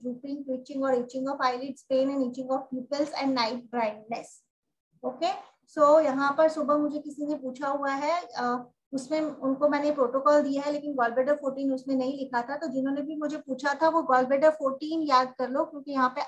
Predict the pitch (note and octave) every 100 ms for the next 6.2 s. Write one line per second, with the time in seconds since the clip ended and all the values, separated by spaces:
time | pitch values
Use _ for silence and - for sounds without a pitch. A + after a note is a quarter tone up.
0 | B3 B3+ C4+ E4 C4+ - E4 D4+ D4+ D4+
1 | D#4+ F#4 - _ _ C4+ C4+ D4+ D4 C4+
2 | D4+ D4 C4 C#4 C#4 D4 D4+ B3+ B3 C4
3 | C#4 C#4 C4 C4+ C4 A#3 B3+ B3 A#3 A3+
4 | - G#3 G3+ G3+ G#3 - _ _ C4 C4
5 | B3+ C#4+ D#4 D4+ C#4+ C#4+ D4 D#4 D4 C#4+
6 | D4 D#4